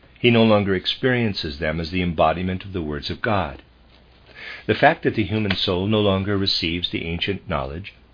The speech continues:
causes it torment and depression. What is needed is the knowledge presented in a new form,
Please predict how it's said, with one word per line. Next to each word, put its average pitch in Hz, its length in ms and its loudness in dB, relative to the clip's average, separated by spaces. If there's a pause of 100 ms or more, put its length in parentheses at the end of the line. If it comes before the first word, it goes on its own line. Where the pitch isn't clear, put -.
(140)
causes 101 420 6
it - 180 -4
torment 104 500 0 (320)
and 85 220 2
depression. 92 600 -6 (1080)
What 113 160 4
is 92 120 2
needed 110 380 6
is 85 140 0
the 98 80 0
knowledge 98 480 2
presented 98 480 0
in 101 140 -4
a 101 60 -4
new 78 200 -4
form, 76 520 -4